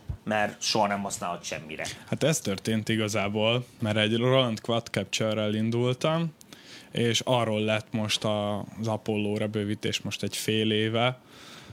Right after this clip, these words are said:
Speaker 2: de lehet, hogy tovább kell menni.
Speaker 1: Hát mondom, kibejáratokba, ö, úgy tudsz bővülni, hogy ugye a desktop modellekből is ez a legnagyobb. Tehát ez azt hiszem,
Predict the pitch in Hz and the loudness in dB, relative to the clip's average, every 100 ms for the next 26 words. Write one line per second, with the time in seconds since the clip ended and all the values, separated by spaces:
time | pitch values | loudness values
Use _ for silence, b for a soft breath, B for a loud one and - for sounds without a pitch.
0 | B 110 101 98 95 - - - 131 98 | B -4 -2 -2 -6 -12 -20 -18 -10 -6
1 | 101 - 110 - 101 - - - 101 107 | -6 -6 -8 -6 -2 0 0 0 -2 -2
2 | 110 - - B B B B B B 165 | -2 -4 -12 B B B B B B 2
3 | 202 170 - 202 202 190 180 170 175 151 | 4 4 4 4 6 6 6 6 2 4
4 | 156 151 - 147 139 139 135 135 135 131 | 4 4 4 4 6 8 8 6 4 2
5 | 135 - 202 190 185 139 110 151 165 170 | 0 -2 2 2 4 -2 0 2 2 2
6 | 160 151 143 139 131 - 147 151 147 160 | 0 2 2 2 -2 0 2 4 4 4
7 | 175 - 165 147 147 151 143 147 139 - | 4 2 0 0 0 2 2 2 0 2
8 | - 123 113 113 107 104 101 - 110 110 | 2 4 4 4 2 -2 -4 0 2 2
9 | 120 143 139 - 117 | 0 0 2 4 2